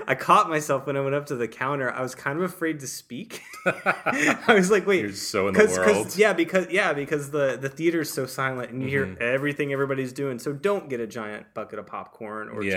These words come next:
Speaker 2: Yeah.
Speaker 1: on ice,
Speaker 2: <laughs> Yeah.
Speaker 1: <laughs> like, in this movie.
Speaker 2: That's a good point.
Speaker 1: Um, it's one giant ju-, jump scare, but like I said, in a good way. It doesn't feel, uh,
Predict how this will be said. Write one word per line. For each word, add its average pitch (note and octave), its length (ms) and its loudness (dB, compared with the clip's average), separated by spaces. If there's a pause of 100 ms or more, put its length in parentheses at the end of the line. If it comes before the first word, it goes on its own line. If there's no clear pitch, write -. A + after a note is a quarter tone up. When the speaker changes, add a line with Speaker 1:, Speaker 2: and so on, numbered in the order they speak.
(100)
Speaker 2:
Yeah. F2+ 220 -2
Speaker 1:
on E2+ 60 -10
ice, A2 440 -10 (140)
Speaker 2:
<laughs> B2+ 140 -10
Yeah. F3+ 600 4
Speaker 1:
<laughs> - 0 -
like, C3+ 280 0
in C3 160 -2
this C3+ 140 -4
movie. D3 340 -4
Speaker 2:
That's G#3 80 -18
a G3+ 60 -10
good F#3 240 -10
point. F3+ 200 -4
Speaker 1:
Um, D#3+ 360 0 (240)
it's D#3+ 180 -4
one F#3 240 -2
giant F3 320 -2
ju-, C3+ 200 -4 (140)
jump C3 280 -6
scare, D3 280 0
but B2+ 380 -2
like A#2 160 -6
I A2 40 -8
said, A2 180 -10
in A#2+ 140 -8
a A#2 40 -6
good B2 240 -6
way. B2 180 0
It A#2 80 -6
doesn't A#2+ 300 -10
feel, A2 540 -8
uh, A2 220 -10